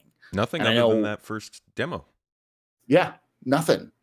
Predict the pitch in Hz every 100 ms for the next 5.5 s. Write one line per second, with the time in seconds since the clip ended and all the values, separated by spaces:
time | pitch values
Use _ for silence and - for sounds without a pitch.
0 | _ 135 143 135 123 139 139 139 143 139
1 | 139 127 104 123 117 117 98 92 - 156
2 | 151 135 190 185 127 110 113 95 101 117
3 | 107 110 95 92 85 92 170 185 165 175
4 | 165 160 - - - - _ - 117 101
5 | 113 117 - 110 -